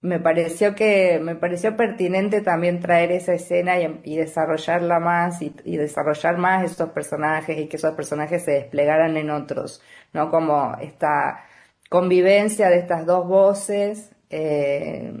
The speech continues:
la casa que habla y, y el monte que tiene, que está lleno de estas voces que son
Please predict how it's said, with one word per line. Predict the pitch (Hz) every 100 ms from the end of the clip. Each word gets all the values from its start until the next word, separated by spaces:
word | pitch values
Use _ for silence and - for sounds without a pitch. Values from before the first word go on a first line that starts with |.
| - - 117 _ _ _ _ _ _ -
la | 147 139
casa | 151 151 160
que | 156
habla | 170 196 190 185 170 170 175 170 156
y, | 147 139 -
y | 156 160
el | 165 175
monte | 180 196 202 208 190
que | 165
tiene, | 160 170 175 180 170 160
que | 147
está | - 175
lleno | - 214 208 196 170
de | 160
estas | 160 165 156
voces | 165 170 170 175 170
que | 151
son | - 160 165